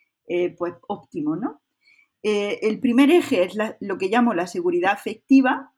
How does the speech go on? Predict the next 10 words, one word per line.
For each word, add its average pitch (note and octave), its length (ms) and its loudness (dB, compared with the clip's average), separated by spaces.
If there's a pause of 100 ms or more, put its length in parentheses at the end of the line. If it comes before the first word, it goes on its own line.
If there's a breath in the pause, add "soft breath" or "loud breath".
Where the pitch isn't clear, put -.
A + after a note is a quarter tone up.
es G#3+ 140 -8
decir, G3 480 -6 (260)
crecer B3+ 460 4
en C4+ 140 6
un C#4+ 180 4
contexto A#3+ 1200 -6 (760)
donde C4+ 480 4
uno C#4+ 420 6
afectivamente, C4+ 960 4
emocionalmente, B3+ 1160 2